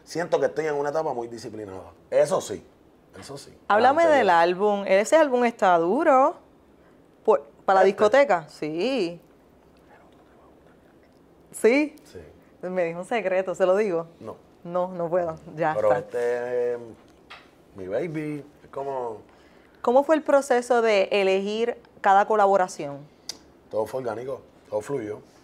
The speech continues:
Speaker 1: Porque en verdad tengo buena relación con todos los colegas.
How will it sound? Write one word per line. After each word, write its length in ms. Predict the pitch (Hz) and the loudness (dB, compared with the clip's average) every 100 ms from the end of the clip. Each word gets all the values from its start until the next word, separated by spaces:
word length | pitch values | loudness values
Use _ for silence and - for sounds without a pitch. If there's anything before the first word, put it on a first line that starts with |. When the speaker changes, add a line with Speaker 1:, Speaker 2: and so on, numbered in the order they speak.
| _ _ | _ _
Speaker 1:
Porque 460 | 107 101 110 107 107 | -16 -10 -6 -4 -4
en 120 | 107 | -6
verdad 180 | 104 110 | -8 -8
tengo 180 | 120 | -6
buena 220 | 123 127 131 | -6 -6 -6
relación 400 | 135 127 90 107 | -4 -6 -8 -14
con 120 | 120 | -14
todos 140 | 104 110 | -14 -14
los 60 | |
colegas. 720 | - 107 98 107 110 104 101 | -10 -8 -6 -6 -4 -6 -8